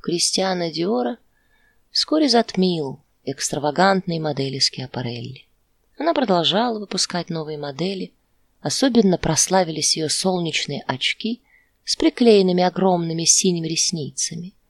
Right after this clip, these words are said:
Однако ни прежнего успеха, ни прежней славы у Скиапарелли не было, хотя без работы она не оставалась. В тысяча девятьсот пятьдесят втором году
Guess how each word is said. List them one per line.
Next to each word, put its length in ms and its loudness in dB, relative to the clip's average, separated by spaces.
Однако 640 2
ни 140 4
прежнего 420 2
успеха, 500 0
ни 140 2
прежней 480 2
славы 420 -6
у 40 -18
Скиапарелли 600 -4
не 220 -4
было, 280 -8
хотя 260 -4
без 160 -2
работы 340 2
она 180 0
не 140 0
оставалась. 760 -4
В 240 8
тысяча 360 0
девятьсот 500 2
пятьдесят 480 2
втором 400 0
году 460 -4